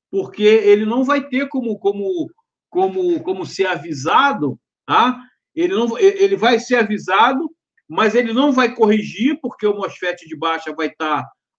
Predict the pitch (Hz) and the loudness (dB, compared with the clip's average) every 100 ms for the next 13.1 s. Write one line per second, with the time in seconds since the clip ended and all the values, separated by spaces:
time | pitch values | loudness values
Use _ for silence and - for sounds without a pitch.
0 | - 143 143 196 247 - 165 - 147 135 | -2 0 2 2 0 -2 -4 0 0 2
1 | 185 277 220 123 - 117 175 277 - _ | 2 2 0 -4 -8 -6 -2 -2 -4 _
2 | _ _ _ - 240 233 269 240 254 247 | _ _ _ 0 2 2 2 2 2 4
3 | 247 233 254 262 254 240 247 240 - 262 | 4 4 2 0 2 2 2 -2 -2 -4
4 | 233 277 269 202 - - _ _ _ - | -4 -4 -4 -4 -6 -12 _ _ _ -2
5 | 214 262 269 302 262 262 269 254 240 220 | 2 2 2 0 0 2 2 0 0 0
6 | 185 247 311 285 254 254 226 208 214 254 | 0 2 0 0 0 0 0 2 2 2
7 | 247 220 233 233 - 208 226 240 - 233 | 0 -4 -6 -8 -8 -6 -6 -6 -8 -6
8 | 233 226 220 214 147 131 190 185 135 123 | -2 2 2 2 -4 -8 -6 -4 -6 -8
9 | - _ _ _ _ - 170 185 180 185 | -14 _ _ _ _ -8 -4 -4 -4 -4
10 | 185 139 175 180 - - 185 220 247 - | -4 -4 -2 -2 -4 -4 -2 2 2 2
11 | 226 214 208 196 233 277 247 165 190 196 | 0 2 2 0 2 2 2 2 4 6
12 | 214 277 - _ _ _ - 131 226 285 | 6 4 -4 _ _ _ -6 0 2 0